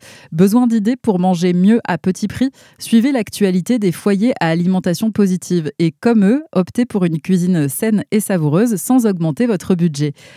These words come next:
Astuces, idées recettes, calendrier des fruits et légumes de saison, et cetera. Infos et documents à télécharger sur foyer à alimentation positive point F R et métropole point toulouse point F R,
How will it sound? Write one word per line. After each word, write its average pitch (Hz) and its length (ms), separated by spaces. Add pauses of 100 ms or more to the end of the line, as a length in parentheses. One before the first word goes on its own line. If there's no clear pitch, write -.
(160)
Astuces, 214 720 (100)
idées 202 240
recettes, 175 540 (100)
calendrier 196 560
des 170 100
fruits 170 320
et 165 40
légumes 160 340
de 143 80
saison, 156 420
et 170 100
cetera. 160 440 (340)
Infos 214 480
et 214 80
documents 214 560
à 185 120
télécharger 180 580
sur 143 320
foyer 214 640
à - 200
alimentation 214 680
positive 160 600
point 240 300
F - 120
R 180 240 (260)
et 160 140
métropole 175 640
point 151 320
toulouse 208 560
point 226 300
F - 100
R, 185 240